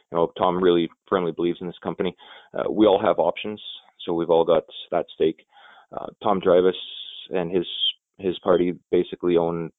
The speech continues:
more than fifty percent of the outstanding shares. So again, Tom is very heavily, heavily into this company. He's a firm believer in, in both the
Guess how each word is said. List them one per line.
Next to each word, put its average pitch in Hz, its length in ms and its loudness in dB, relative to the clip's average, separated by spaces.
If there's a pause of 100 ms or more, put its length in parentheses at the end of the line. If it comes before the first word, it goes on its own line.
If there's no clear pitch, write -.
(380)
more 90 200 4
than 80 120 -4
fifty 92 260 -6
percent 87 380 -4
of 87 240 0
the 82 320 -4
outstanding 82 580 -2
shares. 95 280 4 (920)
So 76 280 -4 (220)
again, 85 280 2
Tom 95 220 0
is 82 100 -8
very 90 240 4
heavily, 85 520 -4 (1080)
heavily 117 380 6
into 104 240 0
this 92 220 -2
company. 92 580 -4
He's 82 80 -16
a 76 260 2
firm 95 200 -2
believer 87 360 0
in, 87 220 -6 (220)
in 90 100 -8
both 87 200 4 (140)
the 73 100 -20